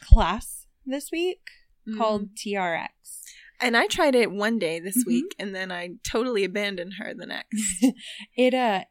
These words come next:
Speaker 1: I really enjoy it. I
Speaker 2: It is
Speaker 1: do.
Speaker 2: really amazing.
Speaker 1: I like all the, just set that down
Speaker 2: Oh,
Speaker 1: 'cause
Speaker 2: okay.
Speaker 1: it hurts.
Speaker 2: Ugh.
Speaker 1: Um, it, it's good. It works a lot of, it, it's like strength training and
Speaker 2: Yeah.
Speaker 1: like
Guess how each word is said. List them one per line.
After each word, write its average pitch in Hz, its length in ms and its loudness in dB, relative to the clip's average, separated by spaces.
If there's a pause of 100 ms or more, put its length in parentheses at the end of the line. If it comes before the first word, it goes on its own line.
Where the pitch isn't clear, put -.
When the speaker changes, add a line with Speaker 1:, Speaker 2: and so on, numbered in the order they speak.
Speaker 1:
I 202 60 -4
really 262 360 4
enjoy 185 320 0
it. 196 260 0 (160)
I 220 140 2
Speaker 2:
It 240 100 4
is 254 220 2
Speaker 1:
do. 185 80 -2
Speaker 2:
really 208 280 0
amazing. 175 460 -4
Speaker 1:
I 240 80 4
like 277 340 0
all 233 220 2
the, 202 320 -2 (200)
just 277 280 -10
set 214 180 -8
that 214 160 -8
down 226 160 -2
Speaker 2:
Oh, 214 60 -4
Speaker 1:
'cause 208 140 -8
Speaker 2:
okay. 190 200 -8
Speaker 1:
it 254 160 -6
hurts. 202 220 -6 (200)
Speaker 2:
Ugh. 254 140 0
Speaker 1:
Um, 196 400 0 (880)
it, 247 220 6 (260)
it's - 280 0
good. 240 260 6
It 226 180 6
works 277 540 0 (140)
a 247 80 2
lot 226 240 2
of, 226 260 -2 (840)
it, 220 160 -4 (100)
it's 226 220 -4 (400)
like 196 180 0
strength - 480 -6
training 311 680 -4
and 185 580 -4
Speaker 2:
Yeah. 262 640 2
Speaker 1:
like - 80 -14